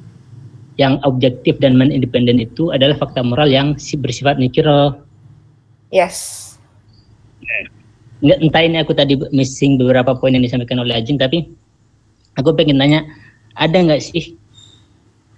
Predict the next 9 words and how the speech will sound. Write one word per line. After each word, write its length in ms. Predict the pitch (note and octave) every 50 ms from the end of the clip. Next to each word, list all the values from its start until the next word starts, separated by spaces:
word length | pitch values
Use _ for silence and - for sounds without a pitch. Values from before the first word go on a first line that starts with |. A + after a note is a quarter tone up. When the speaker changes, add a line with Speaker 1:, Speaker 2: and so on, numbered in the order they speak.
| _ _ _ _ _ - - - - - - - - _ - - - _ _ _ _
Speaker 1:
eh, 360 | - C3+ C3+ C3+ C3+ C3 C3 C3 B2+ - - - _ _ _ - - _ _ _ _ _ C#3+
penjelasan 480 | C#3 C3 C3+ C#3 C3+ C3 - C3+ C3+
lanjutan 480 | C3+ C3+ B2 A#2 A#2 - B2+ C3 C3 B2
Speaker 2:
Mm-mm. 40 | A#2+
Speaker 1:
dari 520 | A#2 A2+ A#2 A2 A2 A2 A2+ G#2+ A2 A2+ D3+ C#3 C#3 C3 _
naturalism 640 | B2 B2 B2 B2 - B2+ B2 A#2+ A#2 A2+ A2 A#2+ B2 B2
itu? 160 | A#2+ A#2 - - -
Speaker 2:
Mm-mm. 480 | F#3 - - F#3 F#3+ F#3+ F#3+ F#3+ A3 A3 - _ _ _ _ _ _ _ _ _ _ _ _ _ _ _ _ - -
Speaker 1:
Eh, 100 | -